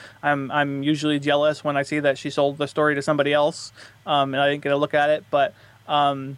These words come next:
but there's Genevieve, there's Ken Liu, um, you know, who was, like, you know, this year's Golden Boy,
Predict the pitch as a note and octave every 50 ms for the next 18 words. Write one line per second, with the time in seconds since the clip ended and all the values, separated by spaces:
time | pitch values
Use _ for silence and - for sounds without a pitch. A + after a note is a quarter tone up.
0 | - - D#3+ E3 E3 D#3 D#3 E3 E3+ F3+ F3 F3 F3 F3 E3+ D#3+ D3+ C#3+ C#3 -
1 | - - E3 D#3+ D#3 C#3+ D3 D#3 E3 E3 E3+ E3+ F3 _ _ _ - - D3 C#3
2 | C#3 C3+ C3+ C3 C3 D3+ D3 C3+ C3 B2+ D3+ D3+ C#3+ C#3+ C#3 C#3 C#3 - _ _
3 | - F#3 D3 C#3+ - D3+ D3 C#3 D3+ D3 C#3+ C#3 D3+ D#3 - - E3 D3+ C#3 -
4 | D#3+ D#3 D#3 D#3 D#3+ D#3 D3 D3+ D3+ D3+ D3+ D#3 D3+